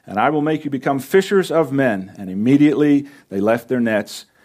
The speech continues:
and followed him." The disciples weren't just saved. These people in the Bible weren't just saved.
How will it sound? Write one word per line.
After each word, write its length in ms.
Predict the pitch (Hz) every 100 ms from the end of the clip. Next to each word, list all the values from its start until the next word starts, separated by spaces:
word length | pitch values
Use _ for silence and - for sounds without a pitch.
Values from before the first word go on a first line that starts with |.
| _ _ _ _
and 180 | - 113
followed 360 | - 107 98 87
him." 260 | 98 87 92 - _ _ _ _ _ _ _ _ _ _ _ _ _ _ _ _ _ -
The 140 | 127
disciples 760 | 123 - 190 202 180 160 - - _ _ _ _ _
weren't 260 | - 156 151
just 380 | 151 131 - -
saved. 640 | - 160 135 101 87 _ _ - - -
These 360 | 143 214 196
people 380 | - 208 202 175
in 120 | 151
the 80 | 147
Bible 500 | 143 147 151 139 127 - _
weren't 260 | 131 170 170
just 400 | 156 143 - -
saved. 580 | - 190 175 156 107